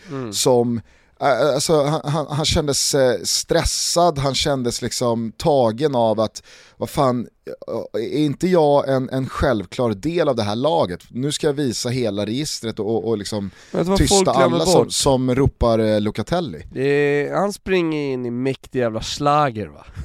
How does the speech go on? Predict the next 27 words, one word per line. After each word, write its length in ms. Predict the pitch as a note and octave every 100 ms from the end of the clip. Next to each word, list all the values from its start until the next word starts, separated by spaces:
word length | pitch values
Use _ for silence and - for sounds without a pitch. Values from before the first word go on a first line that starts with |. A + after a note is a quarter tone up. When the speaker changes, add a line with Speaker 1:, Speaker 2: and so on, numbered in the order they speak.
| -
Speaker 1:
<laughs> 100 | G#3 - - - - - - - - - - _ _ - - - - -
Alltså, 180 | - D#3
han 160 | D3 D#3+
är 80 |
ingen 260 | G3+ G#3 G3
rolig 420 | F#3+ E3 D3 C#3
kille 280 | C#3+ B2 A2+
att 60 | A2
möta 360 | G#2+ G2 -
där 120 | G2 F#2
på 100 | G2+
mittfältet. 760 | F#2+ - - F#2+ - - - F#2 - _ _ _ _ _ -
Eller 120 | C3+
Speaker 2:
Nej, 340 | D#3+ F3 E3+
men, 180 | E3 F3
men 120 | E3
Speaker 1:
Gregoric. 640 | E3+ D#3+ C3+ A2+ G#2 - - A3 - - _ _ _ _
Speaker 2:
men 300 | A2 D3 D3
håll 200 | D3 C#3+
med 360 | D#3+ F#3 F3 A2+
om 260 | B2+ B2+
att 100 | A#2+
det 80 | B2
blev 220 | G#2+ A#2+
en 80 | A2+
sån 120 | A2+ -
uppenbar 1080 | D#3 - _ - A2+ A2 C#3 D3+ D3+ C#3